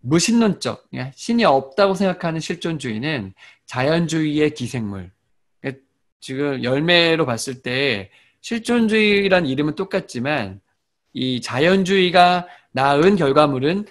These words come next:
무신론적 실존주의이고요. 유신론적 실존주의는 유신론의 기생물이에요.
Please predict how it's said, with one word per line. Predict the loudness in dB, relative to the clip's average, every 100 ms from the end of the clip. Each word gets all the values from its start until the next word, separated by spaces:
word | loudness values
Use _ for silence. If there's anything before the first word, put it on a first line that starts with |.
| -10
무신론적 | -4 -2 0 0 0 -2 0 0 2
실존주의이고요. | -2 4 2 2 -2 -2 -2 -4 -4 -4 -4 -10 _ _ _ _ _ _ _ -2
유신론적 | 0 2 2 2 2 2 0
실존주의는 | 0 4 4 4 0 -4 -4 -4 -6 -8 -14 _ _
유신론의 | -2 0 0 2 4 2 0
기생물이에요. | -2 -6 -6 -6 -8 -8 -10 -12